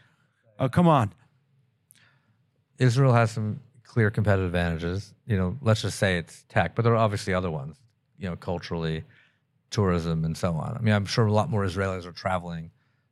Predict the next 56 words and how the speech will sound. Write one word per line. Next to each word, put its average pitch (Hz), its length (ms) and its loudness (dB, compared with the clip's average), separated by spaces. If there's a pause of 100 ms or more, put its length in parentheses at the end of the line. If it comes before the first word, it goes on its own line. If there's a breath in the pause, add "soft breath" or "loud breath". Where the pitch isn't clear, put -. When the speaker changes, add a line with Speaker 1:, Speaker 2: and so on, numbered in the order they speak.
Speaker 2:
to 104 100 -8
the 92 80 -4
Gulf 92 240 -2
states 87 300 -10
than 87 120 -10
the 90 60 -6
Gulf 87 260 -4
state, 87 300 -6 (800)
um, 101 340 -4 (440)
you 107 120 -2
know, 104 220 -4 (560)
constituents 95 520 -2
are 87 60 -4
coming 95 200 0
to 95 60 -2
Israel 87 200 -2
right 85 120 0
now. 87 120 -4
That 90 140 -2
has 95 140 -2
to 92 80 -16
get 87 140 -6
rebalanced. 82 600 -6 (500 loud breath)
That 127 120 4
goes - 120 8
Speaker 1:
Yeah. 95 60 4
Speaker 2:
to 147 80 6
media 120 500 8
and 127 140 6
narratives 107 580 4
and 110 100 0
making 107 300 -4
it 101 220 -4 (400 soft breath)
really 110 240 4
fun 110 320 4
to 107 120 2
go 101 140 4
visit 95 260 0
Israel. 95 440 -2 (180)
Speaker 1:
Well, 139 140 4
it 135 120 2
also 147 220 2
goes 117 240 2
to 101 60 -4
the 101 80 2
fact 110 260 2
that 107 80 2
Israelis 110 460 4
have, 98 100 2
like, 101 160 -2
an - 140 -2
itch 123 240 -4
to - 80 -12
travel 104 460 0
the 95 100 -6
second - 360 -4